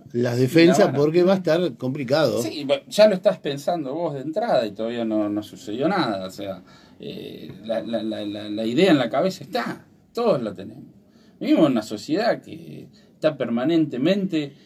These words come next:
Speaker 2: viendo la cagada que se va a mandar el otro. Y la cagada para mal, para, para ver de que, cómo me van a perjudicar. Eh, que,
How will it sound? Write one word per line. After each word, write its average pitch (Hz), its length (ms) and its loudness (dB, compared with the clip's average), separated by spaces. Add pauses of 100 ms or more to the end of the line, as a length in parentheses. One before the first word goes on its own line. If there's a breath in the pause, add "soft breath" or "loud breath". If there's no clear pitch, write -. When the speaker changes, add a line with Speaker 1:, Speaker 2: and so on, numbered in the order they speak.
(180 soft breath)
Speaker 2:
viendo 151 420 2
la 104 140 -2
cagada 113 300 0
que 101 60 -10
se 101 120 -10
va 110 80 0
a 117 40 -2
mandar 107 220 0
el 156 80 2
otro. - 360 0 (720 soft breath)
Y 92 520 -8 (100)
la - 120 -16
cagada 107 420 4
para 90 240 0
mal, 147 420 4
para, 90 600 -2
para 87 240 -10
ver 95 260 -8
de 87 220 -10
que, 87 320 -14
cómo 104 200 -4
me 95 140 -4
van 98 160 -4
a 90 80 -8
perjudicar. 92 720 2
Eh, 104 160 -4
que, 92 140 -12